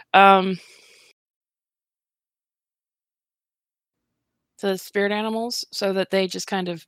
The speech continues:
don't have a, I don't know. I mean, I guess you could, I guess you could say that they kind of are like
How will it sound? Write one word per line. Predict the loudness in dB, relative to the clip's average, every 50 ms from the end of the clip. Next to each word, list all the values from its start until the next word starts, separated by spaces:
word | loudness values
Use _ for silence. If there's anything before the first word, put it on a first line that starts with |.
| _ -8
don't | -8 -6 -6 -4
have | -2 -2 0 0 -2
a, | -4 -6 -6 -10 -14 -20 -20 -20 -20 -20 -20 -20 -20 -20 -20 _ _ _ _ _ _ _ _ _ _ _ _ _ _ _ _ _ _ _ _ _ _ _ _ _ _ _ _ _ _ _ _ _ _ _ _ _ _ _ _ _ _ _ -6
I | -6
don't | -4 -4 -6
know. | -6 -6 -8 -10 -12 _ _ _ _ 4
I |
mean, | 6 6
I | 6
guess | 6 6 4 4 2
you | 0 0
could, | 2 2 2 2 2 2 0
I | 0
guess | 0 0 -2 -2
you | -4
could | -6 -4 0
say | 2 4 4 4
that | 4 2
they | 0 0
kind | 2 2 2 2
of | 2 0
are | 0
like | 2 2 0 -2